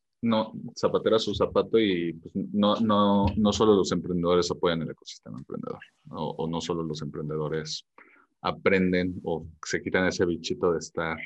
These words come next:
eh, creando algo, sentir que algo es suyo. Oye, Vincent, para ir terminando, a todos los ponentes les pedimos sus tres sís y tres nos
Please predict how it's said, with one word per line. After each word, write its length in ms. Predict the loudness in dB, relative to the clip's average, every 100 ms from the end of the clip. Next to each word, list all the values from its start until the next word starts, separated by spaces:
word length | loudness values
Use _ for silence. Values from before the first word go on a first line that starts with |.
| -14 -18 _ _ -20 -20 _ -8
eh, 300 | -6 -6 -8 -2
creando 580 | 2 2 0 2 2 2
algo, 300 | 2 0 -2
sentir 460 | -4 -6 -4 -4
que 100 | 0
algo 360 | 0 0 -4 -6 _ _ _ -8
es 540 | -8 -6 -10 -10 -14 _ _
suyo. 400 | -6 -6 -6 -14 2
Oye, 200 | 6 8
Vincent, 320 | 6 2 2
para 140 | 6 6
ir 140 | 6
terminando, 640 | 4 4 4 4 6 4 4
a 160 | -4 2
todos 400 | 4 6 6 4
los 480 | 4 6 4 2
ponentes 600 | -4 -4 0 -2 0 -2 -2
les 120 | -4
pedimos 540 | -2 -2 -2 -2 -4
sus 160 | -8 -4
tres 260 | 0 0
sís 280 | 2 0 -2 -12
y 80 | -4
tres 280 | 0 2
nos 420 | 2 -2 -2 -8